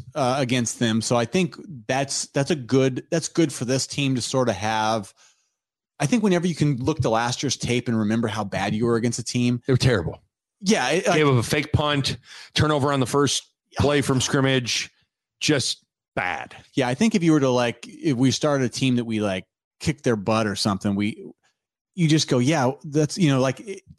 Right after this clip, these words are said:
Speaker 1: they're gonna be focused in on, on these guys. They'll know the matchups. I think some of the players, that's good. Um, I think we'll be ready.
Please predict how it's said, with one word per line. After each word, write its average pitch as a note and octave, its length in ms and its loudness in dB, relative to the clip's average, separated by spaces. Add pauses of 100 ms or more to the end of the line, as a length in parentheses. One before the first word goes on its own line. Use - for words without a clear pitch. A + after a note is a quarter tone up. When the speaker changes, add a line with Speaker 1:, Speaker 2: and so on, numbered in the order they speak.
Speaker 1:
they're D3+ 200 0
gonna F#3+ 120 2
be D#3 80 2
focused C3+ 600 -2
in A2+ 340 -2 (140)
on, G#2 500 -2 (140)
on G#2 160 -2
these G#2+ 180 0
guys. G2+ 300 -2
They'll B2 100 0
know C3 180 2
the C3 100 -2
matchups. A2+ 580 -2
I G#2 80 0
think G#2+ 240 -2
some A#2 160 0
of - 20 2
the G#2 80 0
players, G#2 400 -2
that's - 200 -2
good. G2+ 520 2 (440)
Um, F2+ 440 -2 (1400)
I C3+ 100 0
think D#3 220 0
we'll A#2 80 4
be G#2 100 4
ready. E2 340 -6